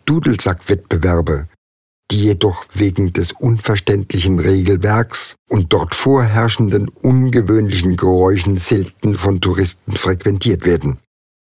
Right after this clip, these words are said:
Gediegen und vornehm allerdings geht es auf Pferderennen zu,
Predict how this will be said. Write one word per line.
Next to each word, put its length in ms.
Gediegen 580
und 280
vornehm 600
allerdings 720
geht 200
es 100
auf 180
Pferderennen 760
zu, 320